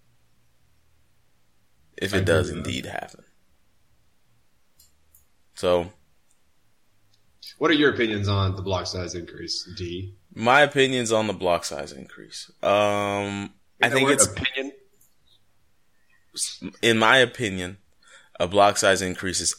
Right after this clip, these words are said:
Speaker 1: obviously a good idea. Every time I think of a block size increase, I think of that dumb,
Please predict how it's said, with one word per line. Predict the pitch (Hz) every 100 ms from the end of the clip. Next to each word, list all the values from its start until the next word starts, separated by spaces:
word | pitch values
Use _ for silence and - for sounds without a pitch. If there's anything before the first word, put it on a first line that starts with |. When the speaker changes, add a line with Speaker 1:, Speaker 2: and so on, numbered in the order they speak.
| -
Speaker 1:
obviously | 101 104 95 - 82 78
a |
good | 82 82
idea. | 76 76 73 73 -
Every | 123 135
time | 170 175
I |
think | 147 131
of | 98
a |
block | 82 85 82 -
size | 78 80
increase, | 80 78 87 -
I |
think | 80 90
of | 85
that | 78 80 85
dumb, | 82 98 113